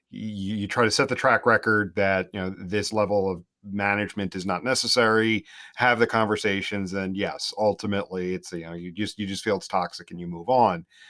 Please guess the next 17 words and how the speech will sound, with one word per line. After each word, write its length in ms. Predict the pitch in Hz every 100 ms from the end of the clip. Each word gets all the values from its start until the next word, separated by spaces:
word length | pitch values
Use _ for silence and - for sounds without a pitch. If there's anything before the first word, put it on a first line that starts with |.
| - - - 113
Um, 760 | 107 107 107 104 98 98 92 _ _ _ _ _ -
maybe 300 | 127 127 123
kind 200 | 127 120
of 200 | 95 -
bring 180 | 120 117
it 140 | 113
back 220 | 107 104
full 160 | - 113
circle 420 | - 117 - 110
and 100 | 98
start 240 | - 95 -
to, 160 | 104
to, 120 | -
to 100 | 90
wrap 260 | 98 98 -
things 280 | 98 90 87
up. 380 | 139 127 101